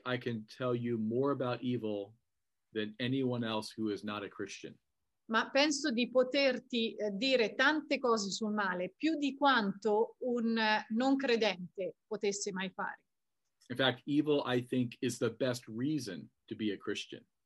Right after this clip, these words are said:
Speaker 2: E io penso che il male sia, eh,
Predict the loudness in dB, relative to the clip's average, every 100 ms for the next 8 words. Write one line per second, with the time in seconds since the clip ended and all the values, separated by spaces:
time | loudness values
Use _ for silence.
0 | _ _ 0 2 2 2 2 2 0 0
1 | 2 2 4 6 6 4 2 0 2 4
2 | 4 4 -2 -2 0 0